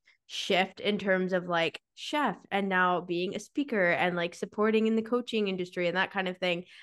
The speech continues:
And I'm just curious, looking back, what do you think are some of the biggest skills that you picked up that were underrated that are making the biggest impact for you now?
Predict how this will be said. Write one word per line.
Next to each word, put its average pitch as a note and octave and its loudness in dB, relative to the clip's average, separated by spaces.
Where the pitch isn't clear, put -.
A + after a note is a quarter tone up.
And A3 4
I'm A#3 4
just E4 -2
curious, A#3 4
looking A#3 0
back, F3+ 4
what A3+ 0
do C4 0
you D4+ 0
think A#3 -2
are G3+ 2
some G#3+ -6
of A3+ -6
the B3 0
biggest G#3 -4
skills G3+ 0
that G#3+ 0
you G#3 -2
picked G#3+ -2
up F#3+ 4
that G3 0
were G3+ 0
underrated G3+ 0
that G3+ -2
are G3+ -2
making F#3 -6
the G3+ -6
biggest F3+ -2
impact F3 -2
for F#3 -6
you F3 -2
now? D3+ -2